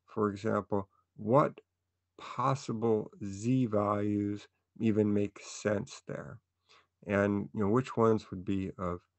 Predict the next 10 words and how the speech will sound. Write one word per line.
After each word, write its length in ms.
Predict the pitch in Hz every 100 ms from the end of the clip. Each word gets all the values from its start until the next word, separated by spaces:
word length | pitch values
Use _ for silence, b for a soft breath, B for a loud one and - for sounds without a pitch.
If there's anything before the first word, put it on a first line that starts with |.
| _ _ _ _
interest. 640 | 117 107 - - 101 - - _ _ _
Usually 520 | 214 233 208 196 127 104
zero 640 | 98 123 139 139 139 127
is 140 | 110 -
going 260 | 127 123
to 60 | 107
be 160 | 104
one 340 | 98 92 107 147
of 140 | 143
them, 400 | 156 156 160 156